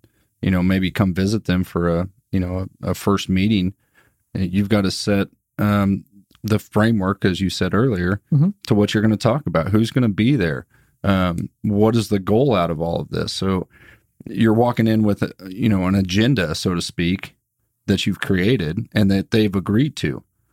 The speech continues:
Speaker 1: so that you can hold everybody to task and to point and get, you know, real life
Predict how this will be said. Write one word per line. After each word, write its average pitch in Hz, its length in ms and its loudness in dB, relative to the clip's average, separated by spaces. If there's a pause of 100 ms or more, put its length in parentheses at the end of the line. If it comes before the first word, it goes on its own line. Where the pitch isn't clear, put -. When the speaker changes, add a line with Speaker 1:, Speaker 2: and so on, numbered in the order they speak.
(180)
Speaker 1:
so 101 120 0
that 92 180 0
you 101 80 0
can 98 140 0
hold 101 280 2
everybody 92 520 0
to - 160 -10
task 101 400 -2
and 92 100 0
to 80 80 -2
point 110 440 -2 (120)
and 92 240 0
get, 98 220 0 (580)
you 101 80 -2
know, 87 260 -2
real 101 220 4
life 98 480 0